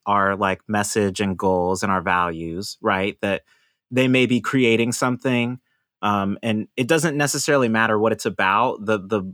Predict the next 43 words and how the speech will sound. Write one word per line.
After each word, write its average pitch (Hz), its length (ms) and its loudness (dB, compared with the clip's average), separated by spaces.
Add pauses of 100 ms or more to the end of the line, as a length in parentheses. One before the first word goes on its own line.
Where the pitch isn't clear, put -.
(140)
thing 135 220 0
that 113 140 0
matters 110 520 0
is 98 180 -4
their 101 380 0
intent 104 560 -6
behind 170 400 0
it 202 180 0
and 110 380 -4
what 113 200 0 (160)
their 101 220 -4
focus 107 420 -4
is. 143 280 -2
Like, 92 160 -6
if 98 160 -10
they're 104 100 -2
focused 107 500 -4
on 98 140 -4
the 95 80 -4
community, 104 760 -4 (480)
if 110 80 -2
they're 110 120 0
focused 113 320 -4
on 101 120 0
making 101 280 -2
something 101 320 -6
for, 101 560 0 (460)
you 110 120 -4
know, 87 240 -6 (220)
the 110 260 0
outdoor 104 340 0
community 104 720 -2
and 92 280 -4
giving 113 280 0
back 98 280 0
to - 100 -14
the 107 80 -2
community, 98 640 -4
and, 92 320 -6 (440)
and 180 300 0
that 170 220 0
they're, 165 360 4
um, 113 600 -2